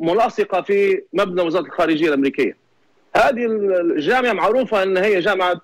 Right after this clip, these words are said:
آه، صهاينة ويهود، يعني أغلبية الطلاب والأساتذة وغيرها. هذه أيضًا صار فيها حراك كبير وصار فيها اعتصامات وانفجرت فيها المظاهرات. فهم مذهولين من ال-، من هذه الم-، القصة.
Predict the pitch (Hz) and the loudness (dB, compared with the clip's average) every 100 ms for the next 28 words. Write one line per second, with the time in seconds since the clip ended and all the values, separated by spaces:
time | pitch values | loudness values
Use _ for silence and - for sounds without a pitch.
0 | 190 185 185 185 180 175 - - 190 208 | -2 2 2 2 0 -2 -4 -2 0 2
1 | 220 175 165 165 165 208 117 107 117 123 | 2 2 2 0 0 -2 -4 -6 -4 -2
2 | 147 160 - 135 143 151 139 131 127 127 | 0 -2 -4 -2 2 2 2 0 -2 -2
3 | 131 127 123 135 - - - - 165 143 | -2 -4 -4 -6 -10 -12 -6 2 2 2
4 | 131 127 131 143 143 - _ _ _ - | 0 0 0 0 -2 -4 _ _ _ -4
5 | 185 262 220 254 269 208 208 208 _ - | 0 0 0 -2 -2 -4 -6 -10 _ -4
6 | 214 214 240 196 - 202 214 170 185 196 | -2 -2 -2 -2 -2 -2 -2 -4 -2 -2
7 | 160 - - - 196 165 185 170 170 175 | -2 -8 -8 -2 -2 0 -2 -2 -4 -2
8 | 190 165 135 156 147 240 185 175 208 170 | 0 0 0 0 2 2 2 0 0 -2
9 | 156 160 156 151 135 - _ _ _ _ | 0 0 0 0 -2 -4 _ _ _ _
10 | _ _ - 170 240 294 233 185 202 247 | _ _ -2 2 2 2 0 2 2 0
11 | 294 233 214 208 196 196 190 143 139 180 | -2 0 0 0 0 0 0 0 0 2
12 | 220 208 190 170 180 151 - - - 254 | 2 2 0 0 -2 -4 -4 -4 -2 0
13 | 254 - | 0 -4